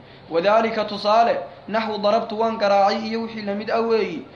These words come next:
wa darabnaa, waanu garaacnay, iyo wixii la mid ah weeye. Een, mabnigii ayaa doonaya sheekhu raximahullahu tacaala inuu ka waramo ficilka mabniga. Ficilka mabnigii waxa uu yidhi waa laba. Ka u soo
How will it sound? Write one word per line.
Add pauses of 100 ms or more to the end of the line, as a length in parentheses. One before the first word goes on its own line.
(160)
wa
darabnaa,
waanu
garaacnay,
iyo
wixii
la
mid
ah
weeye. (1900)
Een, (680)
mabnigii (1040)
ayaa
doonaya
sheekhu
raximahullahu
tacaala
inuu
ka
waramo
ficilka
mabniga. (180)
Ficilka
mabnigii
waxa
uu
yidhi
waa
laba. (920)
Ka
u
soo